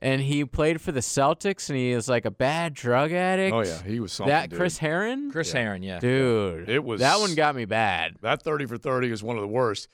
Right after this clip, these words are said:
Speaker 1: Yeah.
Speaker 2: He said that he would, he would walk, walk, like, thirty-five miles to buy drugs and then
Speaker 1: Dude,
Speaker 2: go back. It was
Speaker 1: one
Speaker 2: just
Speaker 1: time it, before a game,
Speaker 2: Mm-hmm.
Speaker 1: he was in his Celtics jersey out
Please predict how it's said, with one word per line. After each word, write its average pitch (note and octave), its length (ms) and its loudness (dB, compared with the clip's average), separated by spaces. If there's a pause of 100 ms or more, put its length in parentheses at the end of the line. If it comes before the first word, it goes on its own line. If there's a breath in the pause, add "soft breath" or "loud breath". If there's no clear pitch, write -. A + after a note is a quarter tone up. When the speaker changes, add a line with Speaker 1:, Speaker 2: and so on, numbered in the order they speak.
(120)
Speaker 1:
Yeah. G2+ 220 -8
Speaker 2:
He F2 80 -2
said C#3 260 0
that B2+ 140 -2
he C#3 180 -2
would, B2 280 -4
he C3+ 120 -4
would B2 180 -6
walk, C3+ 580 2 (260)
walk, B2+ 600 4
like, A#2+ 220 -4
thirty-five C3+ 1040 0
miles A#2+ 680 0 (280)
to - 80 -10
buy A#2+ 240 2
drugs A#2 480 0
and D3+ 100 0
then D3 100 2
Speaker 1:
Dude, F#2 100 0
Speaker 2:
go G#2+ 100 0
back. G#2+ 240 -2
It G#2 60 -2
was B2 100 -2
Speaker 1:
one D#3 180 4
Speaker 2:
just F#3+ 60 -6
Speaker 1:
time G3 320 2 (140)
it, F3 200 -6
before F#3+ 460 4
a F3+ 100 2
game, D#3+ 600 0 (200 soft breath)
Speaker 2:
Mm-hmm. A2+ 160 -4
Speaker 1:
he G3 120 2
was F#3+ 220 2
in G#3 260 0
his G#3+ 280 2
Celtics G#3+ 720 0
jersey D3+ 760 2 (440 soft breath)
out E3 300 4